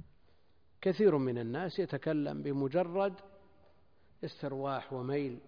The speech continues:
أو توقع، يخوله هذا التوقع إلى الاستطالة في عرض أخيه، صلى الله السلامة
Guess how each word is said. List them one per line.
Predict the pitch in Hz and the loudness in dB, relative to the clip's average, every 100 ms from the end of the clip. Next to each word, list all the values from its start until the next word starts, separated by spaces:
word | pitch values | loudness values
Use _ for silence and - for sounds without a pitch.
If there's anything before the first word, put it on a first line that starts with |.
| - - - - | -20 -20 -16 -4
أو | 147 | -2
توقع، | 127 135 151 - - 135 104 - - - - - - - - - - - - - - - - - - - - - - - - - - - - - - | 0 2 2 0 0 0 0 -10 -20 -20 -20 -20 -20 -20 -20 -20 -20 -20 -20 -20 -20 -20 -20 -20 -20 -20 -20 -20 -20 -20 -20 -20 -20 -20 -20 -14 -2
يخوله | 139 - 160 143 175 156 139 135 135 165 | -2 2 4 8 8 8 4 2 4 4
هذا | 151 | 4
التوقع | 143 147 147 170 - 143 143 | 0 -2 0 0 -2 -2 0
إلى | 131 | -2
الاستطالة | 131 117 139 131 143 139 | -4 -4 -8 -4 -2 -2
في | 127 127 117 120 | -4 -6 -6 -6
عرض | 123 117 120 | -6 -8 -10
أخيه، | 117 - 117 - - - - - - - - | -14 -16 -18 -20 -20 -20 -20 -20 -20 -20 -20
صلى | - | -12
الله | 123 120 | -6 -6
السلامة | - 123 113 113 | -6 -10 -8 -10